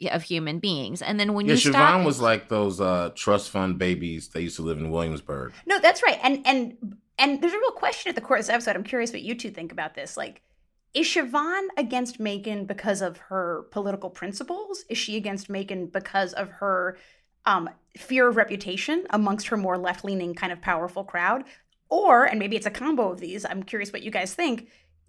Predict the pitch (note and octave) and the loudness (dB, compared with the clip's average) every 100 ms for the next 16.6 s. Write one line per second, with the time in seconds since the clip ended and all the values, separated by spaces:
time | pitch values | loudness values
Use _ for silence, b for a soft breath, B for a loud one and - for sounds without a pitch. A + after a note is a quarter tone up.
0 | - F4 F4 D4+ A#3+ - D4+ C4+ C4+ B3 | 2 4 4 0 -2 -4 -4 -4 -2 -2
1 | G3+ F#3 F3 E3+ F3+ F3+ E3+ F3+ F#3 E3+ | -2 -4 -6 -4 -4 -2 -6 -8 -10 -10
2 | D3+ D#3 D#3 F#3+ A3 G3+ G#3 G3+ G#3 G3+ | -8 -8 -10 -8 -6 -4 -4 -2 -4 -4
3 | F#3 F3 E3+ - - A3 G3+ A3 - F#3+ | -6 -8 -10 -10 -10 -4 2 4 2 -2
4 | F#3 F#3+ F#3 F#3 F3+ F3 D#3+ E3 F3 F3 | -6 -8 -6 -2 -2 -2 -6 -8 -8 -8
5 | D#3 F3 D#3 C#3+ - - - - A3+ B3 | -8 -4 -6 -6 -8 -10 -10 -8 -2 0
6 | A3+ C#4 A3 F#3 G3 G3 G#3 G3 F#3+ F#3+ | 2 0 -2 -4 -4 -4 -4 -2 -2 -4
7 | G#3+ G3+ - F#3 G3 C#4 G3+ F#3+ G#3+ - | -6 -6 -8 -8 -2 -2 0 2 2 0
8 | - - G#3 F#3+ F3+ b b b b _ | -4 -2 0 0 -4 b b b b _
9 | A#3 C#4 G3+ E3+ G3+ F3 G3+ F#3+ - G3 | 4 4 4 2 4 4 2 -2 -4 -4
10 | F3 F#3 C3+ F2+ D2 - G3 A3+ G3+ - | -4 -6 -10 -8 -6 -4 -4 -2 -4 -6
11 | - - - - - b - F#3 F#3+ F#3 | -12 -12 -12 -14 -20 b 8 10 10 8
12 | - F#3 F#3 C#3+ F3 F#3 G3 - F#3 F3 | 6 6 6 8 10 10 8 6 6 6
13 | E3 D3 - D#3+ - C#3+ C3 - B2+ A#2+ | 6 2 6 4 6 4 4 4 4 4
14 | - A2 A2+ G2+ F#2+ G#2 A#2+ A#2+ - A2+ | 2 0 0 -2 0 4 4 4 0 0
15 | A#2 B2+ A#2 A#2+ A#2 B2+ G#2+ - A#2+ A2 | 0 -2 -4 -2 0 -2 -4 0 0 0
16 | A2 G#2 G#2 G#2 F#2 F2+ | -6 -6 -2 -2 -2 -8